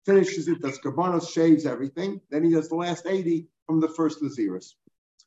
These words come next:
What happens if in the middle of this, he said, "I want to be a Nazir after," going back to our Mishnah. In this case was not, it was just twenty days, not a hundred days.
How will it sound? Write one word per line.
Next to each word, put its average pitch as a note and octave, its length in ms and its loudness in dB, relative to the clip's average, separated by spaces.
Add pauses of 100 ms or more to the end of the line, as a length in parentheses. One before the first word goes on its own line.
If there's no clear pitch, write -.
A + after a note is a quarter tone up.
(180)
What G3 180 4
happens E3+ 720 0 (380)
if F3 220 0 (100)
in F#3 200 4
the F#3+ 40 -2
middle G3 280 4
of C#3 100 2
this, D3 260 4
he D#3 80 -4
said, F3+ 200 -4
"I E3+ 40 4
want F#3+ 180 4
to F#3+ 60 0
be F#3+ 120 -2
a F#3 40 -2
Nazir F#3 540 -4 (100)
after," D3+ 640 0 (120)
going F#3+ 160 0
back F3+ 180 0
to E3+ 100 -2
our D#3 100 4
Mishnah. E3+ 400 2 (800)
In E3 60 0
this G3 140 2
case D#3 220 4
was C#3+ 160 -2
not, C#3+ 320 -2
it D3+ 120 -8
was C#3 160 -2
just D3 180 -4
twenty D3 300 0
days, C#3+ 300 0
not B2 120 -2
a B2 60 -2
hundred D3 260 0
days. C#3 400 0